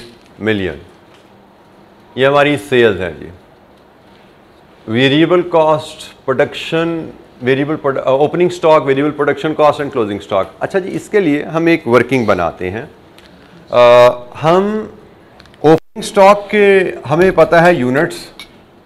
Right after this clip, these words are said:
चार हज़ार into variable cost per unit से multiply करना है। Production के हमें पता है units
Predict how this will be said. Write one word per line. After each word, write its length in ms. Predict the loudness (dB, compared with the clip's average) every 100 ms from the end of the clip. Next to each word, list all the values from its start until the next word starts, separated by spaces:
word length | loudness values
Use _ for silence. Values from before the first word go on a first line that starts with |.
| _ _ _
चार 280 | 2 4 4
हज़ार 480 | 2 2 2 0 -8 -20 _ _ _ _ _ _ _ -20 -20 _ _ -8 -4
into 340 | -2 -2 0 0 -4 -12 -20 _ -20 _ _ _ _ -20 -10
variable 460 | -2 2 2 0 2
cost 300 | 2 2 0
per 100 | -2
unit 300 | -2 -2 -4
से 100 | -4
multiply 440 | -4 -4 -4 -6
करना 260 | -4 -6 -8
है। 140 | -10 -12 -18 _ -20 -10 -2
Production 480 | 0 0 0 -2 0
के 80 | 2
हमें 220 | 2 2
पता 240 | 0 2
है 120 | 2 2
units 460 | 0 -2 -4 -6